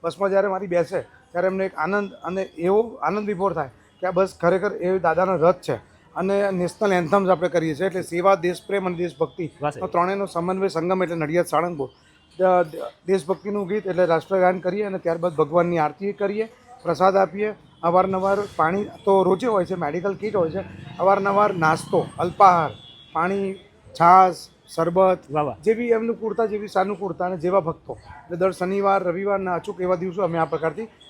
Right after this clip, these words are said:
Speaker 1: સેવા કરતા હોઈએ છીએ. અને ભક્તિમાં વિભોર આ બસ સેવાના આવતા તમામ યાત્રિકો, દર્શનાર્થી, હરિભક્ત મુસાફરોના લીધે આ લોકચાહનાના કારણે આ યાત્રાધામ બસ સેવા નડિયાદથી સારંગપુરનો જન્મ થયો છે. એટલે મને પણ બહુ એટલો આનંદ થાય કે જ્યારે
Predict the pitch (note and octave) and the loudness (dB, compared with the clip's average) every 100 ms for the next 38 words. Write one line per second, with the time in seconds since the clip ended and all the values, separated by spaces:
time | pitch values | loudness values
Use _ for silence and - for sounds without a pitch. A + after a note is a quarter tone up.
0 | - E3+ F3+ F3 E3+ F#3 F3 D#3 E3 D3+ | -8 0 0 0 -2 0 0 -2 -4 -8
1 | - _ D3+ - G#3 G3+ G#3 E3 D#3 F#3 | -16 _ -6 -4 -8 -4 -2 -2 0 2
2 | F3 E3 E3 F3+ F3+ F3+ D#3 D#3 F3+ E3 | 2 -2 -8 -8 -6 -4 -6 -6 -8 -8
3 | _ _ _ E3 G3 G3+ F3+ F3 F3+ F3+ | _ _ _ 2 2 2 -2 -2 -10 -4
4 | E3 D#3+ F3+ E3+ E3+ D#3+ - D#3+ D3+ F#3 | -4 -4 -4 -2 -2 -4 -8 -10 -2 0
5 | F3+ F3 D#3 D3+ F#3 C#3 - - - - | 0 -2 -4 0 0 0 -4 -20 -18 -2
6 | E3+ F3 F#3 F#3+ A3 G3 G3 F#3+ F#3 F3 | 0 4 2 2 2 2 0 -2 -2 -2
7 | F#3+ F3 E3 D3+ F#3 G3 F#3 F3 D#3+ F3+ | -2 -2 0 -2 0 -2 -2 -4 -4 -2
8 | F3 D#3 E3 F3 F3+ D#3+ D3+ D#3 D#3+ G#3 | -2 -2 -2 -4 -4 -4 -2 -2 -4 -6
9 | _ _ - E3 F3 D3+ D3+ D3 C3 C3 | _ _ -18 -2 2 2 2 0 0 0
10 | B2 - - - C3 F#3+ E3+ F3+ G3+ G#3 | -2 -14 -20 -20 -6 -2 0 0 0 2
11 | G3+ G#3+ A3 G3+ G#3 G3+ G3+ F3+ F#3 F#3+ | 2 2 2 2 0 0 0 0 -2 0
12 | F#3+ | -2